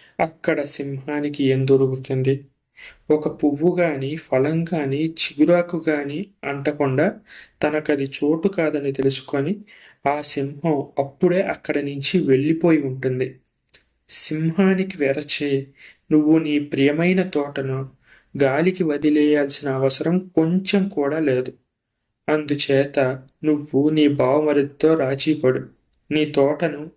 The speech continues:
తిరిగి తీసేసుకో, ఆ తోటను ఏలుకో, ఆ తోట జోలికి సింహం ఇంకెప్పుడు రాదు" అన్నాడు. ఈ మాటలు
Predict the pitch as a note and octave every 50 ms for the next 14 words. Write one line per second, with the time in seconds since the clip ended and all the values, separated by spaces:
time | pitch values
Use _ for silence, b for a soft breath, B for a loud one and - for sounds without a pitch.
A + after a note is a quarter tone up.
0 | _ _ - D3 D3 E3 E3+ E3 D#3+ C#3+ C#3+ C#3+ - D3+ C#3+ C#3+ - - - B2
1 | - - B B B B B B B B B B - C3+ C#3+ D3 C#3+ - C#3+ C3
2 | C3 C3+ C3+ C3+ D3 C#3+ C#3+ D3+ D3+ D3 C3+ C3+ C#3 C#3+ C#3+ C#3 - - C3 B2+
3 | - _ _ _ _ _ _ _ - C#3 C#3 C#3+ C#3 - - C#3 C#3+ D3 D3+ E3+
4 | D#3+ - D#3+ D#3 D3+ D3+ D3+ - C3+ C3 C3+ C3+ - - - D3 D3 D3 C#3+ C#3+
5 | E3 E3+ E3 D#3 C#3 C#3+ C#3 - C#3+ C#3+ C#3+ - - E3 D#3+ D#3+ D3 C3+ C3+ C3+
6 | C#3+ C#3 C3+ B2+ - _ _ _ _ _ _ - C3+ C3+ C3+ C3 B2 B2 A#2+ B2
7 | - - _ B B B B B B B B B B B B D3+ D3+ D3+ D3+ C#3+
8 | C3+ C3+ C3+ C3+ C#3 C#3+ C#3+ D#3+ C#3+ C#3 C#3 C3+ C3 - -